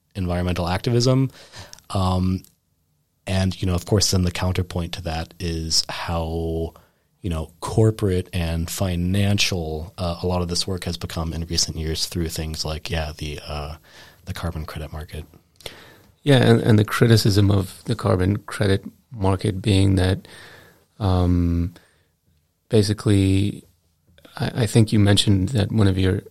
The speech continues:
Speaker 2: interviewees said that, well,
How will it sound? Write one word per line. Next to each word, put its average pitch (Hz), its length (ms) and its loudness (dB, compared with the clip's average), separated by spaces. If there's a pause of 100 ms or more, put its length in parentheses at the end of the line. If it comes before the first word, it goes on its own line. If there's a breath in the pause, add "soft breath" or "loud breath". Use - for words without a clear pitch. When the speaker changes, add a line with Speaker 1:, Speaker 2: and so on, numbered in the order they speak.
(200)
Speaker 2:
interviewees 95 1040 0 (580 loud breath)
said 101 280 2
that, 98 160 4
well, 101 400 6